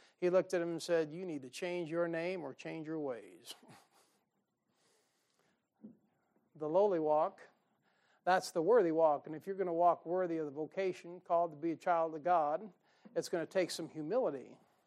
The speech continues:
That's found in Ephesians four two. You're gonna have to learn to be humble. You're gonna have to learn that not everything in this life is about you.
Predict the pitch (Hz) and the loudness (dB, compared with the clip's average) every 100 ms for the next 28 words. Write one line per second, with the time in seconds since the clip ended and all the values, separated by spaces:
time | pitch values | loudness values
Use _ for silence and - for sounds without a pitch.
0 | - 160 175 185 165 147 180 170 143 - | -4 -2 0 0 0 -2 -4 -4 -6 -6
1 | 185 180 - 233 170 123 _ _ - _ | -2 -2 -4 -6 -6 -10 _ _ -20 _
2 | _ - 208 262 175 175 170 165 151 147 | _ -8 0 0 2 0 0 0 -4 -4
3 | 226 220 127 113 _ _ _ _ _ _ | -4 -4 -8 -10 _ _ _ _ _ _
4 | _ - 202 226 - 175 202 196 170 175 | _ 0 8 8 8 2 2 2 0 2
5 | 196 196 202 180 180 165 156 - 185 185 | 6 6 6 0 -4 -4 -6 2 4 4
6 | 156 143 151 175 165 185 180 135 | 0 -4 0 0 0 -8 -8 -10